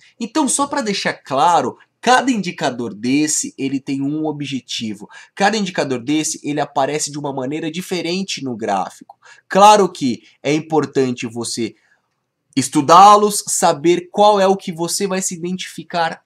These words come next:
mais para poder colocar em gráficos. "Danilo, é interessante eu usar todos ao mesmo tempo?" Não, não é interessante utilizar todos ao mesmo tempo. Por quê? Porque, conforme eu mencionei, dentro dos indicadores existem mercados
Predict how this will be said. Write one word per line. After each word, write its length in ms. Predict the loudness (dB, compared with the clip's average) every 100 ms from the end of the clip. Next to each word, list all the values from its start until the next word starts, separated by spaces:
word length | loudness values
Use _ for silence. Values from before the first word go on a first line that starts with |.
| -14
mais 560 | 0 4 4 4 0
para 340 | -2 0 0 -4
poder 500 | -10 -10 -8 -8 -10 _ _
colocar 420 | -4 -4 -4 -10
em 140 | -8
gráficos. 640 | -6 -6 -6 -10 _ -20 -20 -20 0
"Danilo, 440 | 4 6 4 4
é 100 | 2
interessante 800 | 2 0 0 0 0 0 -2 -4 -2
eu 140 | -2
usar 340 | 0 -2 -2 -6 _
todos 420 | 2 2 0 -2
ao 100 | -2
mesmo 320 | -2 -4 -6
tempo?" 540 | -6 -6 -4 -6 -12 -18 _
Não, 520 | -6 2 2 2 -2
não 320 | -6 -6 -4
é 60 | -4
interessante 580 | -6 -8 -8 -8 -10 -12
utilizar 380 | -12 -6 -6 -6
todos 240 | -10 -6
ao 80 | -6
mesmo 260 | -4 -8
tempo. 300 | -8 -8 -8
Por 260 | -4 -2 -2
quê? 280 | 0 0 -2 -12 -20 -10
Porque, 260 | -6 -4
conforme 520 | -4 -4 -4 -2 -2
eu 40 | 0
mencionei, 480 | -2 -4 -4 -4 -6 -20 _
dentro 360 | 0 2 0 -4
dos 160 | -4
indicadores 600 | -6 -6 -4 0 0 0
existem 400 | -4 -6 -8 -10
mercados 800 | -4 -4 0 -2 0 -6 -10 -16